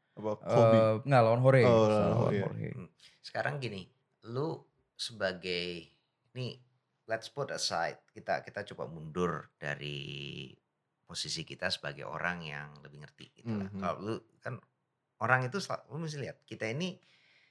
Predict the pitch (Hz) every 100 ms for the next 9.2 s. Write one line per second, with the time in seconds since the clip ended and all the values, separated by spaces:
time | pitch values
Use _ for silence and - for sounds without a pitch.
0 | _ _ _ - 104 113 123 - 95 87
1 | 85 101 80 - _ _ _ _ _ _
2 | 80 87 90 85 87 85 64 76 71 60
3 | _ _ _ _ _ - 101 - _ 87
4 | 90 117 104 - 92 - 82 82 104 90
5 | 76 - - - 82 78 80 82 95 57
6 | 50 _ _ _ _ _ - 101 101 -
7 | _ _ _ 85 107 101 107 120 113 95
8 | - 90 80 - _ _ - - 87 -
9 | - -